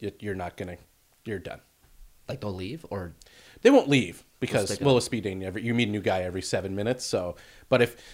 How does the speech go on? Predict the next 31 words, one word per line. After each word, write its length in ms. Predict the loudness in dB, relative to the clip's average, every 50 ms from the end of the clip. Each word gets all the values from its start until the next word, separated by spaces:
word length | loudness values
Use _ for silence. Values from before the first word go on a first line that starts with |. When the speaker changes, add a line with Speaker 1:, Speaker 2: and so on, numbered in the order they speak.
| -18 -10
Speaker 1:
if 160 | -10 -6 0 2
you 580 | 4 4 6 6 6 6 6 6 6 4 4 2
come 180 | 2 4 4
in 100 | 4 4 4
and 100 | 2 2
you 80 | 0
stumble 300 | 0 0 0 2 2 2
your 120 | 2 2 2
words 420 | 2 2 2 2 0 -2 -4 -6
and 80 | -6 -6
you're 100 | -4 -2
not 260 | 0 0 -2 -2 -6 -14 -18 -18 -12 -6
willing 220 | -4 -2 -2 -2
to 100 | -4 -4
open 240 | -4 -4 -2 0 2
up 160 | 2 2 2
or 60 | 2 0
you 100 | 0 0
don't 160 | 0 2 4
ask 440 | 6 6 6 4 2 -2 -6 -8 -14 -20 -20 -20 -20 -20 -20 -20 -20 -20 -20 -20 -20 -20 -20 _ _ _ _ _ -6
interesting 460 | -6 -4 -4 -4 -4 -2 0 0 2
questions, 960 | 2 2 0 0 0 -2 0 0 0 -2 -4 -6 -6 -6 -6 -8 -10 -14 -18 _ _ _ _ _ _ _ _ _ _ _ _
you 100 | -10 -8
know, 300 | -6 -4 -4 -4 -4 -4 -6 -8 -12 _ -14 -4
you're, 200 | -2 0 0 2
you're 160 | 2 2 4 4
not 200 | 4 4 2 2
gonna 120 | -2 -4
get 160 | -4 -4 -4
anywhere 280 | -6 -8 -8 -8 -10 -8
fast. 480 | -8 -10 -10 -10 -12 -14 -16 -18 -18